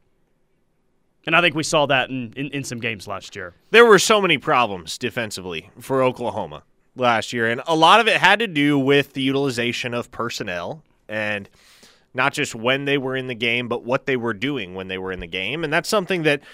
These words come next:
Speaker 2: you know, we've heard Perrion Winfrey rehash it all,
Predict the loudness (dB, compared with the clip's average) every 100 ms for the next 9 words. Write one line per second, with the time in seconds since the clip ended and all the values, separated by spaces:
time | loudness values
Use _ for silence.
0 | -20 _ 2 2 2 4 4 4 4 4
1 | 6 6 6 4 -2 -4 -6 -6 -4 -4
2 | -2 0 -2 -2 -4 -4 -6 -10